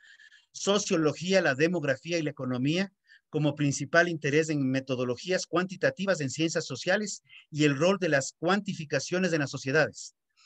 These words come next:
Actualmente doctorando en la univers-, ac-, actualmente doctorando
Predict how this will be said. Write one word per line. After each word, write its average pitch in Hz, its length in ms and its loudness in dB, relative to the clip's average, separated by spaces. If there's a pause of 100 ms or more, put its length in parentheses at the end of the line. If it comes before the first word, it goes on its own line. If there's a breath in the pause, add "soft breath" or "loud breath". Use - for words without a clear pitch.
(220 loud breath)
Actualmente 175 840 2 (440)
doctorando 156 640 2
en 151 80 0
la 139 80 0
univers-, 131 420 -4 (280)
ac-, 147 200 -2 (480)
actualmente 202 600 0
doctorando 160 720 2